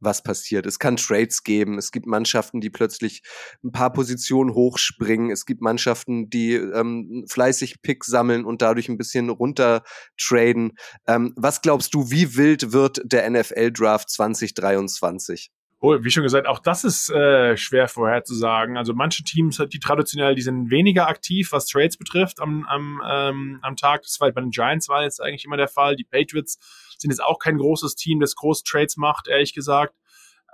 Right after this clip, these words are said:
Speaker 2: Aber andere sind da um einiges aktiver. Aber es geht, glaub ich, eigentlich eher darum, wenn jedes Team hat sein Draft Board, also die wissen ganz genau, welche Spieler sie ungefähr in welchen Runden angesehen haben. Aber es kann zum Beispiel sein, dass jetzt ein Team sagt,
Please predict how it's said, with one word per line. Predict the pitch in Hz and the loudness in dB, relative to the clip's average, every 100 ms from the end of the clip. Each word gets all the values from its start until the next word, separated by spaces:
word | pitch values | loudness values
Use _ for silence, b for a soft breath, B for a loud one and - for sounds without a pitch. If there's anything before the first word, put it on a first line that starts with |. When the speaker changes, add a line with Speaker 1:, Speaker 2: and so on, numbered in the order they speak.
| _ | _
Speaker 2:
Aber | 131 135 139 135 | 0 4 4 4
andere | 131 156 160 151 | 4 2 4 4
sind | 147 139 | 2 4
da | 131 | 4
um | 127 | 4
einiges | 123 135 123 | 2 0 0
aktiver. | 123 - 151 127 107 | 0 -2 -2 2 2
Aber | 107 | 2
es | 107 | 0
geht, | 170 170 | -2 2
glaub | 151 | 0
ich, | 147 131 | 0 -4
eigentlich | 147 139 | -4 -4
eher | - 143 | -2 0
darum, | 139 139 151 160 | 2 2 2 0
wenn | 139 | 2
jedes | 143 143 | 0 -2
Team | - 156 180 | -2 4 4
hat | 165 - | 4 0
sein | - 127 | -4 -4
Draft | 117 127 131 - | 0 2 2 0
Board, | 120 135 185 175 | 4 6 6 2
also | 120 | -2
die | 117 | -2
wissen | 127 135 143 | -4 -6 -6
ganz | 131 - | -6 -6
genau, | 127 127 127 | 0 0 4
welche | 139 143 | 4 4
Spieler | - 151 143 | -4 -2 2
sie | 127 135 | 2 0
ungefähr | 135 123 127 | -8 -2 -2
in | 120 | 2
welchen | 123 135 139 | 0 -2 -2
Runden | 123 170 151 | 2 0 0
angesehen | 131 165 156 165 160 | -2 0 0 0 2
haben. | 160 160 175 175 b b | 2 4 2 0 b b
Aber | - 135 | -2 0
es | 139 - | 2 0
kann | 175 | -2
zum | 160 | 0
Beispiel | 156 - 135 | -2 0 -2
sein, | 123 131 160 175 b b b b | 2 2 2 0 b b b b
dass | 143 135 | -4 2
jetzt | 143 - - _ _ - | 2 0 -10 _ _ -8
ein | 127 | -4
Team | - 160 | 0 0
sagt, | 143 143 139 - | 4 4 4 2